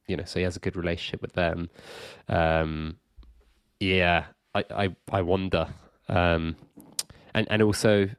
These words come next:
you know, looking at some of the players, he, he also, they also represent Diego Carlos, who, who recently went to Aston Villa. Um, Guimaraes, obviously, who's, who's recently gone to Newcastle and,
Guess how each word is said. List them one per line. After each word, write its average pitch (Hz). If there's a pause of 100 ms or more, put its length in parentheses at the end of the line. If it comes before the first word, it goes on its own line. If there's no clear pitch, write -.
(160)
you 98
know, 87
looking 95
at -
some 92
of 85
the -
players, 90 (380)
he, 98
he 92
also, 85 (120)
they 92
also 87
represent 98
Diego 90
Carlos, 92
who, 87 (140)
who 95
recently 85
went 85
to -
Aston 85
Villa. 87 (580)
Um, 85 (180)
Guimaraes, 87
obviously, -
who's, 80
who's 85
recently -
gone 87
to 82
Newcastle 85
and, 82